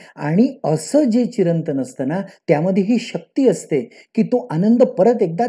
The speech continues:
त्याच स्वरूपामध्ये आपल्याला मिळू शकतो. मला खात्री आहे, तुमच्या माझ्यापैकी प्रत्येकाच्या घरी असे जुने अल्बम आहेत. त्या अल्बममध्ये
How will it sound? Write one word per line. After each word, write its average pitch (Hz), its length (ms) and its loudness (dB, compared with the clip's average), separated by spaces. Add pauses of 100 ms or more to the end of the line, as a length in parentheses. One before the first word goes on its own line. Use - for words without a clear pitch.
(140)
त्याच 247 260 -2
स्वरूपामध्ये 220 540 2
आपल्याला 147 360 -6
मिळू 127 220 -8
शकतो. - 340 -20 (400)
मला 131 220 -10
खात्री 127 340 -14
आहे, - 120 -20 (560)
तुमच्या 147 300 -6
माझ्यापैकी 156 560 -6
प्रत्येकाच्या - 800 -4
घरी 120 240 -6 (260)
असे 147 220 -6
जुने 139 260 -6
अल्बम 110 360 -8
आहेत. - 120 -18 (1000)
त्या 123 120 -4
अल्बममध्ये 131 600 -6